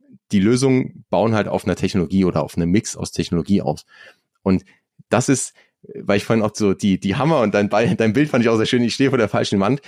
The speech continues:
das ist so ganz tief in diesem Web drei Space drin. Ich sehe das ganz, ganz oft, hab's vor allem in, in letzter oder in den vergangenen Jahren eigentlich sehr stark gesehen. Mittlerweile wird es, ändert sich das auch.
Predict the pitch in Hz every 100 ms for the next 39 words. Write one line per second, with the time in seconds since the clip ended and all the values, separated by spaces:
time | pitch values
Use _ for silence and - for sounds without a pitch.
0 | - - - 110 127 - 92 _ - 80
1 | _ _ _ - 113 101 - _ _ _
2 | _ _ 117 170 - - 180 180 - 147
3 | 131 127 104 - - 151 170 - 165 -
4 | 147 104 120 131 127 - - 95 143 117
5 | 95 82 90 90 - - - 117 90 -
6 | _ _ 101 95 85 120 - - 78 139
7 | _ _ 95 87 85 _ - 104 - _
8 | _ _ 107 - 95 117 160 104 95 139
9 | 190 165 165 - 151 147 147 127 127 120
10 | 147 117 113 110 98 107 107 - - -
11 | 107 110 104 87 - 143